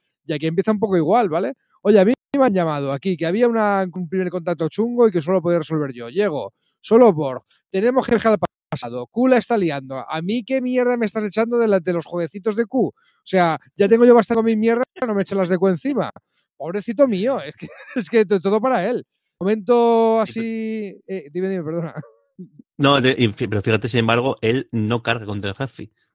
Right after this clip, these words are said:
Speaker 2: Él lo intenta de-, es explicar, en, en, te deja entender esto, por, por hay que hacerlo, hasta el punto,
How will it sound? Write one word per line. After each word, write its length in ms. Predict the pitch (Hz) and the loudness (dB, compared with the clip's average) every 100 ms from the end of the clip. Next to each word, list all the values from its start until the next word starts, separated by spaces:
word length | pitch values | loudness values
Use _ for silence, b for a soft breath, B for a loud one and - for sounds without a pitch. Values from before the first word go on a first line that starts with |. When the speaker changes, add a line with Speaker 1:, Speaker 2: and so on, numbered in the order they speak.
| _ | _
Speaker 2:
Él 160 | 104 | -4
lo 60 | 104 | -2
intenta 340 | 107 104 110 117 | -2 -4 0 0
de-, 60 | 110 | 0
es 320 | 104 - 110 | -6 -6 -4
explicar, 580 | 107 - 110 - 113 127 | -4 -4 -8 -2 0 0
en, 320 | 113 104 104 | -4 -6 -6
en, 220 | 95 - | -10 -8
te 80 | 101 | -6
deja 140 | 107 113 | -4 -2
entender 440 | 110 107 117 120 b b | -2 2 2 2 b b
esto, 260 | - 107 110 | -8 -6 -4
por, 140 | 107 104 104 101 | -4 -2 -2 -4
por 100 | 104 | -6
hay 100 | 104 | -6
que 60 | 101 | -6
hacerlo, 380 | 101 113 127 135 | -4 -4 -2 -4
hasta 180 | 110 104 | -6 -10
el 40 | |
punto, 380 | 95 104 127 120 | -8 -4 -2 -4